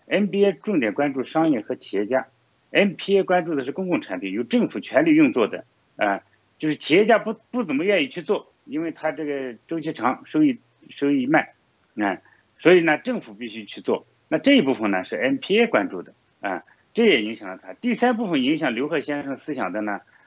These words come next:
是他在国家纪委啊，这工作经历。嗯，这三段经历，就是说这三个影响他的，呃，思想的源泉啊，有个共同点，共同点是什么呢？都是强调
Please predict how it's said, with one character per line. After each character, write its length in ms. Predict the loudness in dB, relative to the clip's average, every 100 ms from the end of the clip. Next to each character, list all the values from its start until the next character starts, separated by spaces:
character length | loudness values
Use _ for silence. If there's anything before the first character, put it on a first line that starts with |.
| _
是 180 | -14 -12
他 240 | -2 0
在 320 | 4 4 2 -2 _ _ _ _ _ _
国 120 | 2
家 120 | 2
纪 200 | 2 0
委 140 | -2 -2
啊， 240 | -2 -4 _ _ _ _ _ -8
这 80 | -4
工 220 | 2 4
作 100 | 4
经 220 | 4 2
历。 240 | 2 -2 _ _ _ _ -8
嗯， 140 | -8 -10 -20 -20 2
这 120 | 4
三 420 | 4 4 2 2
段 300 | 0 0 0
经 220 | -4 -8 -6
历， 260 | -6 -8 -14 -8
就 120 | -4
是 40 |
说 100 | -4
这 220 | -4 -6
三 260 | -6 -4 -2
个 100 | 0
影 180 | -2 -2
响 200 | -4 -6
他 200 | -4 -4
的， 260 | -2 -6 -8 _ _ _
呃， 380 | -8 -6 -4 -6
思 260 | -8 -4 -2
想 220 | 0 0
的 160 | 0 -2
源 320 | -2 -2 -2
泉 200 | 0 0
啊， 240 | 2 -2 _ _ -4
有 120 | 2
个 100 | 2
共 280 | 4 4 4
同 260 | 0 -6
点， 240 | -4 -6 -8 _ _ _ _
共 160 | -2 0
同 140 | 2
点 160 | 2 0
是 100 | -4
什 160 | -6
么 80 | -4
呢？ 200 | -4 -6 _ _ _ _
都 140 | -2 -2
是 120 | -2
强 300 | -4 -2 2
调 300 | 4 4